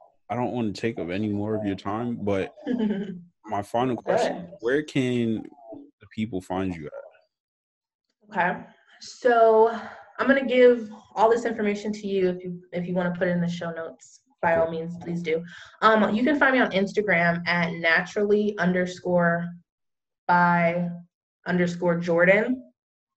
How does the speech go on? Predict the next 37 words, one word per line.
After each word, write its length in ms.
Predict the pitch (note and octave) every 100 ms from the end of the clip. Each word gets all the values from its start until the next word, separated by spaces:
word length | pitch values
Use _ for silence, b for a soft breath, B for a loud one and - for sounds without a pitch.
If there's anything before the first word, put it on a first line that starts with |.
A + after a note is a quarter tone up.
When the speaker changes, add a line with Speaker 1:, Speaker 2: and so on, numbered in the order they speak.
| _ _ _ - B B B B B F#3+
Speaker 2:
On, 400 | G3+ G3+ F#3+ F#3
um, 360 | F3+ F3+ F3+
YouTube, 540 | F3+ A3 - C4 C4 G#3+
you 80 | G3+
just 160 | G3
type 200 | A3+ F3+
in 60 | F3+
my 100 | F3
name, 260 | E3+ F3 F3
Jordan 400 | F3 F3 F3 E3+
Murray, 440 | E3 E3+ F#3 G#3+ - _ _ _ _ _
and, 480 | F3+ F3+ F3 F3 E3+
um, 200 | E3+ F#3+ -
I'm 180 | F#3
still 480 | F3+ - - A#3 B3+
building 420 | G#3+ A#3 B3+ B3
it. 240 | A#3+ B3 B3 b b
So 140 | - F#3+
if 140 | F#3+
you 60 | G3
don't 400 | G3 G#3+ - -
find 320 | A#3+ B3 B3
me, 300 | B3 B3 B3
it's 200 | G3+ -
just 180 | G3 F#3
'cause 140 | F3
I'm 180 | B3 C4+
building 440 | B3 A#3 A#3 B3+ B3+ -
<laughs> 120 | -
it. 420 | G4+ - - G#4 - B B B
It's 100 | _ -
just 180 | A#3+ A#3+
'cause 140 | C4+
I'm 180 | B3 C4
building 340 | A3 G#3+ G#3
it. 240 | G#3 G#3 G#3 b b b -
Um, 480 | G3 G#3 G3+ G3+